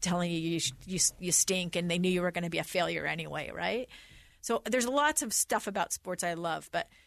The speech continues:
I just wanted to end with maybe you guys saying why you love working in sports, to just kind of reiterate why it's important to have women in, in this universe.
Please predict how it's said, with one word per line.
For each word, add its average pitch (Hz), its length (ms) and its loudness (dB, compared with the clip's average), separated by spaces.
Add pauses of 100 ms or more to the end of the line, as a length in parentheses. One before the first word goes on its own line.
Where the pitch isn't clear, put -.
(280)
I 196 80 2
just 269 160 0
wanted 214 200 2
to - 180 -2
end 185 280 0
with 180 180 -4
maybe 170 240 -2
you 190 180 0
guys 190 280 4
saying 170 340 0
why 190 220 6
you 196 180 2
love 170 200 -2
working 170 340 -4
in 165 100 -6
sports, 165 480 -2
to - 100 -8
just - 220 -2
kind 185 160 0
of 165 80 -8
reiterate 180 580 0
why 170 280 4
it's 180 180 -2
important - 320 -6
to 170 60 -8
have 165 180 -6
women 165 220 -6
in, - 120 -12 (160)
in 175 100 -6
this 160 200 -4
universe. - 540 -10